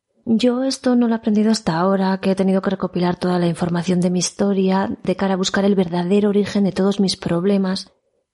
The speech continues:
y me he dado cuenta de que no sabía absolutamente nada. Como ejemplo,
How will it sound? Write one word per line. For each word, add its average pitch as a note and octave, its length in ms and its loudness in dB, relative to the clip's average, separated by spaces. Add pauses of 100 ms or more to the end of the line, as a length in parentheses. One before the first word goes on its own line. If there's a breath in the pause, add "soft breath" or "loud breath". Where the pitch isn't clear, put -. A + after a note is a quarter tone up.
(220)
y G#3 120 2
me G#3 100 4
he - 20 2
dado G#3 280 2
cuenta G#3+ 580 -2
de F3 240 0
que F3 140 -2
no F3+ 100 0
sabía F#3 500 0
absolutamente E3+ 880 -2
nada. D3+ 480 -6 (800)
Como G#3+ 240 2
ejemplo, D4 720 -2